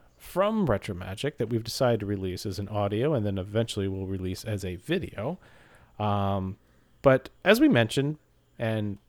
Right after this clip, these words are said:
as you will hear, back in May, uh, two thousand nineteen, uh, Hal, Brian, and I ventured out to California to visit with Rolly Crump. And you've heard us mention this before, and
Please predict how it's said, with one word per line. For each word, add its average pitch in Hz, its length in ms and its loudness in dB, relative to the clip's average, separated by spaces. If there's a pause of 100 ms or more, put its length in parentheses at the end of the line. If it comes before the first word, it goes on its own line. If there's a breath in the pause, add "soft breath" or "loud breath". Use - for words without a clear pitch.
as 120 160 2
you 117 60 0
will 107 120 2
hear, 104 420 -2
back 104 320 -2
in 95 160 -4 (180)
May, 107 480 0 (480 soft breath)
uh, 95 340 -2
two - 140 -4
thousand 98 420 -2
nineteen, 95 640 -6 (460 soft breath)
uh, 98 220 -8
Hal, 117 400 0
Brian, 110 320 4
and 101 140 0
I 104 200 0
ventured 101 480 -2
out 110 200 -6
to - 80 -6
California 98 920 -6
to 95 460 -4
visit 110 300 4
with 104 160 -2
Rolly 101 260 -2
Crump. 117 400 -4
And 139 300 -6
you've 165 160 -4
heard 151 180 6
us 135 180 2
mention 107 320 0
this 107 140 -6
before, 98 460 -6
and 117 180 -4